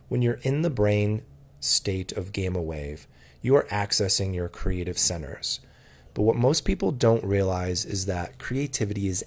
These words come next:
accessed through the hive mind, A K A the ether. Many authors, like Stephen King, say it's not even him that's writing, it's something that's flowing through him.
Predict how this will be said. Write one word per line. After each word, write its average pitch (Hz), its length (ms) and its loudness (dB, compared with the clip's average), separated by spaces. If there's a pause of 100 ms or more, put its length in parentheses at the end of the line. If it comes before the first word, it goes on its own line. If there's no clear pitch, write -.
accessed - 760 0
through 98 180 -4
the 92 240 -6
hive 90 300 -4
mind, 85 500 -8 (480)
A 120 100 2
K 120 140 0
A 101 220 2
the 92 180 -6
ether. 90 480 -4 (1080)
Many 131 260 2
authors, 92 680 2
like 87 180 -2
Stephen 101 600 2
King, 85 380 -6
say 92 460 -2 (500)
it's 117 220 4
not 170 160 4
even 127 220 0
him 113 240 2
that's 87 280 -2
writing, - 460 -8
it's - 380 4 (420)
something 123 600 4
that's 98 280 2
flowing 90 420 -4
through 113 380 0
him. 87 360 -8